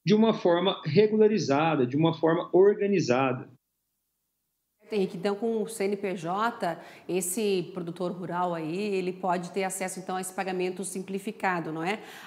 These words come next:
Speaker 2: Agora, o faturamento, é, anual, é, como é que é?
Speaker 1: O fa-, o mei, na verdade, Simone, se você optar por ser apenas empresário individual,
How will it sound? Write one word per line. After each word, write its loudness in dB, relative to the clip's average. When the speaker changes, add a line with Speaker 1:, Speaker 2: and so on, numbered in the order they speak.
Speaker 2:
Agora, 0
o 2
faturamento, 0
é, 2
anual, 2
é, 0
como -2
é -2
que -8
é? 0
Speaker 1:
O 6
fa-, 0
o 2
mei, 4
na 0
verdade, 0
Simone, 0
se 0
você 2
optar 0
por -4
ser 0
apenas 0
empresário 2
individual, 0